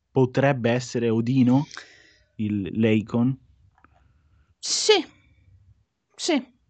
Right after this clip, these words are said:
Speaker 2: ve le,
Speaker 1: Col
Speaker 2: ve le rimetto
Speaker 1: cavallo
Speaker 2: su le ala-,
Speaker 1: rampante.
Speaker 2: le araldiche, così le riguardiamo. Potrebbe essere Odino, se vogliamo tenere il fatto che le araldiche siano in qualche modo indicative
Speaker 1: Esatto.
Speaker 2: del...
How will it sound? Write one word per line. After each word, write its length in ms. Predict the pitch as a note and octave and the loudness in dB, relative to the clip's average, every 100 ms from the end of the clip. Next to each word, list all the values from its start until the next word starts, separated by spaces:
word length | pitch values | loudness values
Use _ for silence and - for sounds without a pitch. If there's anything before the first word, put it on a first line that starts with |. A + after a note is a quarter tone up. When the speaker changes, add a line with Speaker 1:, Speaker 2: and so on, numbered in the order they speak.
| _ _ _ | _ _ _
Speaker 2:
ve 160 | G#3 A3+ | -2 2
le, 160 | A3 | 2
Speaker 1:
Col 80 | - | 2
Speaker 2:
ve 100 | D3 | 4
le 120 | B3 A#3+ | 6 6
rimetto 60 | A3 | 6
Speaker 1:
cavallo 360 | A3 A3+ - | 6 6 4
Speaker 2:
su 240 | A3+ - B3+ | 4 4 4
le 100 | A#3 | 4
ala-, 120 | F3+ | 6
Speaker 1:
rampante. 260 | F#3+ B2 F3+ | 6 4 0
Speaker 2:
le 60 | |
araldiche, 480 | D#3+ F3 G#3 A3 G#3+ | 2 4 2 0 -4
così 260 | F#3+ D#3+ F3+ | -4 -4 0
le 100 | D#3+ | 0
riguardiamo. 680 | D3+ D3+ D#3 E3+ B3 D4+ E4 _ _ _ - - - - - _ _ | 0 -2 -2 -2 0 -2 -4 _ _ _ -20 -20 -20 -20 -20 _ _
Potrebbe 580 | - G#3+ - B2+ A#3+ G#3 | -4 -2 4 4 4 4
essere 380 | G#3+ - G#3+ G3 | 4 4 -2 0
Odino, 300 | G3+ A3+ E3 | 0 0 0
se 180 | - F#3 | -2 -2
vogliamo 400 | F#3 E3+ E3 E3 | 0 0 0 -2
tenere 320 | E3+ D#3+ D#3 | -4 -2 -2
il 80 | D#3+ | -2
fatto 300 | - D3+ D#3+ | -2 -4 -2
che 100 | D#3+ | 0
le 80 | C#3+ | 2
araldiche 400 | C#3+ C#3 D3 D3+ | 2 0 0 -2
siano 260 | - D3+ | 0 0
in 60 | D#3 | 0
qualche 300 | C#3+ C#3+ D3 | 0 0 0
modo 220 | C#3+ D3 | -2 0
indicative 640 | C#3+ C#3 C#3+ - C#3+ C#3+ C#3+ | -2 0 -2 -2 -4 0 0
Speaker 1:
Esatto. 100 | C#3 | 0
Speaker 2:
del... 680 | C3 C3+ C3 C3+ - - | 0 0 -2 -2 -4 -8